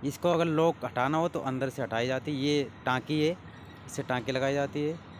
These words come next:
और दोस्तों, इसमें ख़ास बात यह है कि आप इसमें मोबाइल भी चार्ज कर सकते हो। डाटा केबल लगाने का सिस्टम दिया गया है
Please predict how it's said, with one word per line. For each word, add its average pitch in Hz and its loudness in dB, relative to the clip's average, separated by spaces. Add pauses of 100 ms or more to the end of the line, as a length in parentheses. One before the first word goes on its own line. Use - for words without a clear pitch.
(3000)
और 127 4
दोस्तों, 151 2 (1900)
इसमें 180 0
ख़ास 147 2
बात 165 2
यह 151 4
है 170 0 (140)
कि 156 2
आप 160 6
इसमें 175 2
मोबाइल 165 6
भी 165 2
चार्ज 156 4
कर 143 0
सकते - -8
हो। 95 -4 (500)
डाटा 120 2
केबल 135 0
लगाने 131 2
का 139 -2
सिस्टम 127 -6
दिया 127 0
गया 135 0
है 151 -2